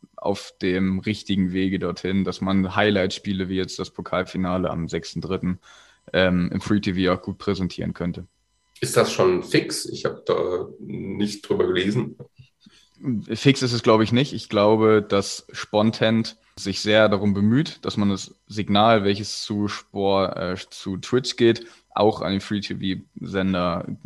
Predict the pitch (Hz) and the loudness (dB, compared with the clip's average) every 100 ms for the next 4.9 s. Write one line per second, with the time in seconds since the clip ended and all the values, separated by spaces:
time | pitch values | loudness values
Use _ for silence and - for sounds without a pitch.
0 | - 90 98 98 98 104 - 98 95 107 | -6 -4 -2 0 -2 -2 -2 -2 0 2
1 | 113 131 135 - - - - 90 101 - | 2 2 -2 -6 -20 -20 -6 -4 -4 -2
2 | 95 92 87 92 - 101 101 - 95 90 | 0 -2 -2 -6 -4 -2 -2 -4 -8 -8
3 | - - 92 - - - - - - - | -8 -2 -2 -2 -8 -6 -4 -4 -4 -8
4 | - - - - - 110 - - | -8 -8 -10 -6 -2 -2 -4 -10